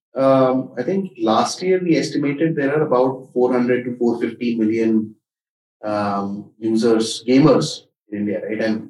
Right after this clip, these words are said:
gamers are practically anyone who spends more than five minutes on a game. Of course, there's my dad, right, who will just refuse to start any game on his computer. But even so, right,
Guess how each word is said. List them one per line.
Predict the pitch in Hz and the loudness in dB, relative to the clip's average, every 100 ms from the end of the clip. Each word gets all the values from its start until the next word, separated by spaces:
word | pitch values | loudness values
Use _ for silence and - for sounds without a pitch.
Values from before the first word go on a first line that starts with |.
| - | -4
gamers | 117 120 127 127 | 0 4 2 2
are | 123 | 0
practically | 117 113 123 110 131 135 | 0 -2 -2 2 4 4
anyone | 113 127 123 | 4 4 4
who | 120 120 | 0 0
spends | 113 110 107 | -2 0 0
more | 107 104 | -4 -4
than | 107 104 | -4 -4
five | 101 101 | -6 -4
minutes | 95 - - - - _ _ _ - | -6 -8 -12 -12 -14 _ _ _ -10
on | 104 101 | -6 -4
a | |
game. | 101 98 | -2 -4
Of | 98 | 0
course, | 139 135 | 4 6
there's | 127 127 | 6 4
my | 127 | 4
dad, | 120 117 120 - - _ _ _ _ - | 4 4 2 -2 -18 _ _ _ _ -10
right, | 104 110 | -4 -2
who | 113 113 110 | 0 2 0
will | 107 110 | 0 0
just | 113 117 - | 0 -2 -2
refuse | 117 117 127 131 131 | -4 2 4 4 4
to | 127 117 110 104 | 2 2 2 -2
start | - 107 110 113 | -4 -2 -2 -2
any | 113 120 110 | 0 0 0
game | 101 - - _ - | -2 -4 -10 _ -18
on | 101 | -12
his | 98 | -12
computer. | - 101 95 92 92 _ _ _ _ _ - | -10 -12 -10 -10 -10 _ _ _ _ _ 2
But | 156 160 | 2 6
even | 202 247 - | 6 6 6
so, | 151 - - - _ - | 4 4 -2 -14 _ -6
right, | 123 - | -4 -4